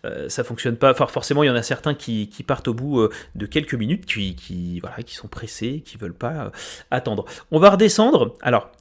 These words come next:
on a effectivement Raphaël qui, enfin Fabrice, pardon, qui nous a posé la question comment désactiver TOT. TOT, en fait, c'est cette, euh, fonctionnalité.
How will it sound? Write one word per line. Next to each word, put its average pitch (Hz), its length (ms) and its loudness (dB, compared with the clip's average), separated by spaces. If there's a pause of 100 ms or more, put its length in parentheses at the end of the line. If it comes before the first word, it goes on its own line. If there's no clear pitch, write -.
(120)
on 151 160 0
a 190 100 2
effectivement 185 500 -4
Raphaël 185 360 0
qui, 131 200 -4
enfin 131 160 2
Fabrice, 165 320 6
pardon, 135 200 4
qui 131 140 -8
nous 127 160 0
a 120 60 4
posé 156 240 0
la 151 80 4
question - 300 -6
comment 143 200 2
désactiver 127 500 -2
TOT. 165 300 2 (100)
TOT, - 220 4
en 156 80 2
fait, 226 220 2
c'est 139 100 -2
cette, - 380 -4
euh, 107 120 2 (400)
fonctionnalité. 160 1120 2